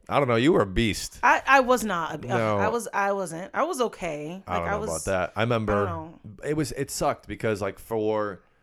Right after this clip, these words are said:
Speaker 1: the girls and the boys basketball programs at Granby, and I think it's not just a Granby thing. I think it's a high school thing. If the girls are playing, let's say, Suffield on the road, the boys are playing Suffield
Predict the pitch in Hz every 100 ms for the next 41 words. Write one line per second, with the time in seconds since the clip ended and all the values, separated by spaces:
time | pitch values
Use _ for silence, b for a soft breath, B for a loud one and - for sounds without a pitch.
0 | _ _ 113 110 123 135 123 113 104 104
1 | 113 107 98 101 117 - 98 - 98 92
2 | 92 92 87 67 92 101 120 92 92 78
3 | 90 127 92 - 90 78 80 71 82 85
4 | 78 - 62 76 80 82 78 - 69 71
5 | - 90 - 78 73 69 69 - b b
6 | b b - 131 - 117 107 131 139 127
7 | 117 123 117 113 107 104 110 98 - 117
8 | 110 107 92 92 - - - 107 98 90
9 | 107 95 92 - 101 90 107 98 95 104
10 | 95 104 92 95 87